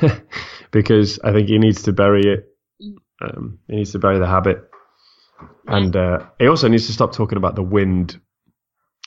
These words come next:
Speaker 1: I'm sorry, but it doesn't suit him. It doesn't look good on him.
Speaker 2: It doesn't. You know, when he did, when he did it, I was like, "No, we were just bad." You know, you just sit there and think, "Stop it."
Speaker 1: Or the
Speaker 2: Stop it.
Speaker 1: dry pitch. Like, stop talking about things. I mean, I'm,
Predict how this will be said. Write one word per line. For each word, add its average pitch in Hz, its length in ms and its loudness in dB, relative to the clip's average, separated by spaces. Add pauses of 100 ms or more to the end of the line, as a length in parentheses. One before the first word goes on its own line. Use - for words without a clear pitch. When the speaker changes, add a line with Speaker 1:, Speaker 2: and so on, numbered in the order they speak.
(180)
Speaker 1:
I'm 104 100 -2
sorry, 92 420 0
but 90 320 -6 (280)
it 113 120 0
doesn't 107 260 2
suit 95 240 -4
him. 90 160 -4
It - 80 -6
doesn't 107 240 2
look 92 180 -2
good 92 140 0
on 90 120 0
him. 87 260 -4 (320)
Speaker 2:
It 269 240 0
doesn't. 262 420 -2
You 262 120 -2
know, 302 100 0
when 285 80 4
he 285 140 6
did, 269 340 -4
when 247 160 -4
he 269 100 4
did 240 140 -8
it, 214 40 -10
I 208 60 -14
was 214 100 -20
like, 220 240 -14
"No, 214 640 -16
we 220 140 -20
were 226 80 -14
just 233 300 -12
bad." 196 380 -10
You 240 120 -2
know, 294 80 8
you 294 140 8
just 285 160 0 (160)
sit 269 220 -2
there 233 100 -8
and 214 160 -14
think, 214 180 -12
"Stop - 300 -16
it." - 80 -12
Speaker 1:
Or 123 120 6
the 123 120 4
Speaker 2:
Stop 117 100 0
it. - 60 -14
Speaker 1:
dry 117 400 2
pitch. 113 540 -4
Like, 92 200 -6
stop - 560 -4
talking 123 380 -4
about 95 320 -2
things. - 160 -8
I 120 100 4
mean, 143 200 4
I'm, 135 300 0